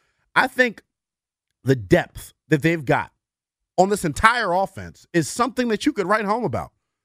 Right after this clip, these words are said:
The wide receiver position, they're at least four or five deep with guys that can maybe be starters in this league. Haven't seen enough out of Dyami Brown. Wanna see more from him.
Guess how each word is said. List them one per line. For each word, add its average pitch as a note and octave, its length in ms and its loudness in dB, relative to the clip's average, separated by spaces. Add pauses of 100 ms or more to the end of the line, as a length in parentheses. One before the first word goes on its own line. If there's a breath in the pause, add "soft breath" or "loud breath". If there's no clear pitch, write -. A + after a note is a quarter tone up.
(120)
The D#3 60 2
wide G3+ 240 2
receiver A3 380 -2
position, C#3 400 -4
they're D#3 100 2
at D#3 120 -6
least G#3+ 200 -2
four E3+ 240 0
or B2 60 -4
five B2+ 320 0
deep C3 240 -4 (440)
with C#3 160 -2
guys C#3+ 360 2
that D3+ 180 -2
can B2 160 -2
maybe E3+ 260 0
be D#3+ 160 -6
starters C#3 440 -2
in A2 80 -6
this F2+ 160 -10
league. F2+ 220 -14 (1200)
Haven't F3+ 220 2
seen F3+ 140 2
enough E3 200 0
out D#3+ 160 0
of C#3 60 -8
Dyami D3+ 340 0
Brown. C#3 320 0
Wanna D3 140 -2
see E3 160 -4
more C#3+ 180 0
from A#2+ 160 -8
him. D3 240 -2